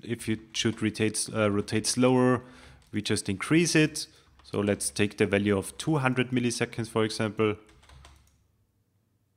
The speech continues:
Okay, I think that looks nice for now.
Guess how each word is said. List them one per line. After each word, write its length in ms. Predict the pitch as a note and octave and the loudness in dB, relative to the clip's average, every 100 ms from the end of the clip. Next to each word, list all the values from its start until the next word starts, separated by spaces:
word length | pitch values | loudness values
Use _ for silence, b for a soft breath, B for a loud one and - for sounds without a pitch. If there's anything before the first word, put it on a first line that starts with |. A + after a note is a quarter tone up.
| _ _ _ _ _ _ _ _ _ _ _ - | _ _ _ _ _ _ _ _ _ _ _ 0
Okay, 260 | A2+ - G2 | 0 2 -2
I 40 | |
think 260 | F#2+ A2 - | 0 -2 0
that 140 | A2+ G#2 | 0 0
looks 220 | G2+ - | -4 4
nice 240 | C#3+ D#3+ | 6 6
for 120 | - | 2
now. 380 | C3+ B2+ B2+ B2 | 4 6 6 2